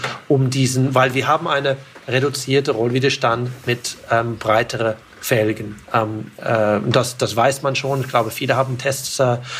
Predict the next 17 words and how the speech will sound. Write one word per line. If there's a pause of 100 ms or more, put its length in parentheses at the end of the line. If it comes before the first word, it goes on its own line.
(140)
gemacht,
um
das
zu
beweisen.
Und
das
stimmt
auch. (340)
Ähm,
und
wir
wollten (100)
selbstverständlich
dann
davon
profitieren.